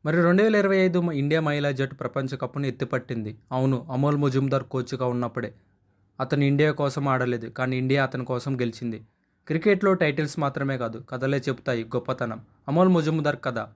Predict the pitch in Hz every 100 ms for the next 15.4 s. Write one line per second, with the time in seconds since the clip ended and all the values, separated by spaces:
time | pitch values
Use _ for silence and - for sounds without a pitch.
0 | - 135 135 143 135 139 135 127 123 120
1 | 123 120 117 120 123 110 107 - _ _
2 | 139 147 143 147 156 160 143 156 135 131
3 | 143 117 113 131 131 123 127 127 131 131
4 | 117 123 127 117 123 127 127 123 117 120
5 | 120 - - 127 123 131 131 131 123 120
6 | 123 123 117 110 110 - _ _ _ _
7 | _ _ _ _ _ _ _ _ _ _
8 | _ _ _ _ _ _ _ _ _ _
9 | _ _ _ _ _ _ _ _ _ _
10 | - 143 196 196 202 208 180 170 190 165
11 | 160 170 156 147 147 147 135 131 135 131
12 | 123 120 123 127 160 _ _ _ _ 139
13 | 131 135 131 143 143 127 131 127 - 117
14 | 104 107 - _ 131 131 147 143 135 135
15 | 135 120 110